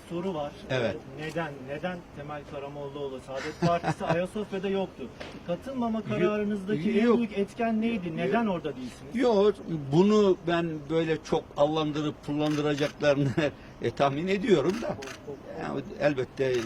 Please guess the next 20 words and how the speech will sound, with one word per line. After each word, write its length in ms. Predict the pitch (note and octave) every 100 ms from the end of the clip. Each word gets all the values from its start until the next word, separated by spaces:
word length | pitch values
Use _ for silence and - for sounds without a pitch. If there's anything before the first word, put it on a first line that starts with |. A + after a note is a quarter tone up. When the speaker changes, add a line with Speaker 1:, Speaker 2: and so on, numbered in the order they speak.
| A2+ G#2 - - - C3 - D3+ - - B2+ - - - - - G2+
Speaker 2:
basın 280 | B2 - C#3
mensupları 720 | C3+ - - - C3 B2 C3
olarak 400 | B2 B2 A#2 A2
siz 220 | - A2
de 140 | A#2 A2
böyle 220 | A#2 A2+
soruları 500 | - G#2+ A2+ A2+ G#2+
sorarsınız. 680 | - F3 - - A#2 C#3 - - - - - - -
Özel 440 | C#3+ C#3 A3+ G#3+
bir 100 | F#3
şey 240 | F3+ F#3 E3+
yoktu 380 | F3 - - -
ama 320 | F3+ D#3+ C#3+ - - -
bildiğiniz 500 | G#3+ E3 D#3 D3 B2
gibi 140 | C3+ C#3+
bugün 220 | D3 C3 C3+ B2+ A#2 - -
bu 120 | C3+
dönemde 540 | C3+ B2+ C3 B2 A#2+ G#2+
bir 140 | B2 - -
pandemi 720 | C3 C3 A#2+ C3 C#3 C#3+